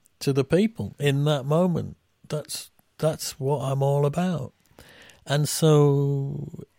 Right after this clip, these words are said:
anything that happens at all that, that f-, pulls me out of that.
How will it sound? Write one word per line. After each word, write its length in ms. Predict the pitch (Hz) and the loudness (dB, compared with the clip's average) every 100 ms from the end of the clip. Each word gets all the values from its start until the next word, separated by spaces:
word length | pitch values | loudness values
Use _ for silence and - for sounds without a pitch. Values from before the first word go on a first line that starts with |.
| _ | _
anything 720 | 151 196 220 165 - 95 - _ _ | 2 6 6 4 -2 -10 -10 _ _
that 160 | 127 | -8
happens 520 | - 123 - - 110 120 | -4 -6 -6 -6 -6 -6
at 200 | 110 143 | -4 0
all 500 | 156 151 113 110 113 _ _ _ 226 240 - | 0 0 -2 -4 -10 _ _ _ -20 -20 -16
that, 460 | 123 113 123 117 - - 120 | -12 -6 -4 -4 -8 -14 -6
that 260 | 123 127 95 - 214 - _ _ _ _ _ | -2 -2 -4 -18 -20 -20 _ _ _ _ _
f-, 160 | - - 156 123 - _ _ | -20 -18 -14 -16 -16 _ _
pulls 380 | - 143 165 147 | 0 0 0 -2
me 180 | 127 127 | -4 -2
out 260 | 143 160 | -2 -4
of 120 | - | -8
that. 240 | - 104 | -12 -14